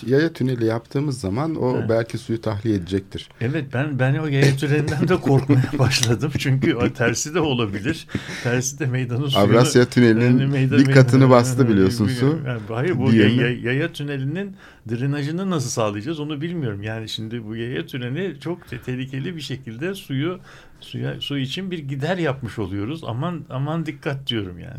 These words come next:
Speaker 1: Filmlerde olur yani böyle su
Speaker 2: Ama
Speaker 1: gelir
Speaker 2: bir, ama
Speaker 1: karşı
Speaker 2: evet.
Speaker 1: taraftan
Speaker 2: Yani
Speaker 1: kaçamazsın koşa
Speaker 2: ama
Speaker 1: koşa falan.
Speaker 2: evet, bu, bu sen korku filmi senaristi olmalısın diye düşünüyorum yani.
Speaker 1: Yani
Speaker 2: Ama
Speaker 1: bir şeyde ben, e, düşünüyorum yani ko-, korkuyorum tabii.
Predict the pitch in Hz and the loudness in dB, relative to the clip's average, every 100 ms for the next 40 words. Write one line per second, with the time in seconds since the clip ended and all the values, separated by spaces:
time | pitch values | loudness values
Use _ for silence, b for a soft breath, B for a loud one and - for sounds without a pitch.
0 | 98 - 95 98 98 92 104 107 120 92 | -14 -6 0 2 4 2 2 2 2 0
1 | 87 101 107 113 107 113 120 123 - 127 | 4 4 4 0 4 4 4 2 -6 -8
2 | 117 - 101 104 95 104 101 104 - 127 | -4 2 4 4 2 2 2 2 0 0
3 | 135 117 113 117 113 - 123 107 98 - | -2 -4 -6 0 2 4 4 4 2 -2
4 | 95 98 113 107 123 123 - 110 127 139 | -4 0 2 4 2 2 2 4 4 2
5 | 135 117 143 131 123 117 117 - 104 117 | 0 -4 -2 -4 -6 -10 -10 -12 -14 -12
6 | 104 139 139 135 131 143 135 127 131 131 | -6 -6 -6 -4 -4 -6 -6 -4 -2 -4
7 | 120 - - 117 117 113 - 110 110 107 | -6 -10 -8 -6 -6 -8 -8 -8 -6 -8
8 | 104 - 104 117 104 107 95 92 90 92 | -12 -12 -10 -10 -10 -12 -12 -12 -12 -10
9 | 92 85 85 85 - 90 87 95 95 92 | -6 -4 -2 -2 0 2 4 2 2 0
10 | 92 92 98 95 87 92 - 104 113 104 | -2 -2 0 0 -2 -6 -4 0 2 2
11 | 101 98 104 - - - 92 85 135 135 | 2 0 -4 -4 -8 -2 -2 2 2 2
12 | 101 95 87 | 2 0 -2